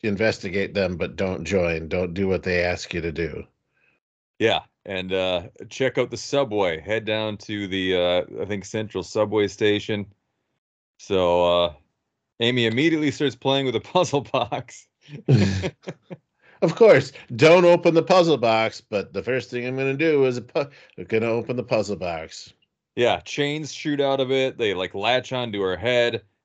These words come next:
Speaker 2: Pinhead appears, tell her, tells her she's in danger. The chains start to, like, drag her into the box itself.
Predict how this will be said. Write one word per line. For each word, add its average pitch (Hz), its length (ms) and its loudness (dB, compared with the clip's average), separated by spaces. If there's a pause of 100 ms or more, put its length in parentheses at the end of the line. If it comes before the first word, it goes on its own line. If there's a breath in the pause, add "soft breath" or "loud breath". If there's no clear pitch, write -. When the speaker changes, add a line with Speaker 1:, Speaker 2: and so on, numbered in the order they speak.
(140)
Speaker 2:
Pinhead 123 400 0
appears, 117 460 0
tell 120 220 0
her, 117 140 -2 (100)
tells 120 280 -4
her 113 100 -8
she's 113 380 -10
in 95 240 -6
danger. 104 680 -2 (180)
The - 60 -10
chains 113 380 -2
start 104 200 -4
to, 110 40 -4
like, 95 240 -2
drag 101 540 0
her 101 420 -2
into 123 640 -6
the 104 100 0
box 98 440 -2
itself. 104 580 0